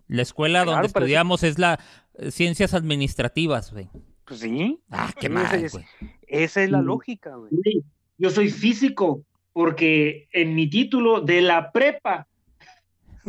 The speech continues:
Speaker 3: dice, güey, que estudié física y química, güey. Yo soy físico y químico.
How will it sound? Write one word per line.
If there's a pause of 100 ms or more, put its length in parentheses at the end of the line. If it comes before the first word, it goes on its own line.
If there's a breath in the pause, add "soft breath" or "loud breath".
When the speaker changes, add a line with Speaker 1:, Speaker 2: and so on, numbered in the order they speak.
(200)
Speaker 3:
dice,
güey, (580)
que
estudié
física
y
química,
güey. (340)
Yo
soy (100)
físico (480)
y
químico.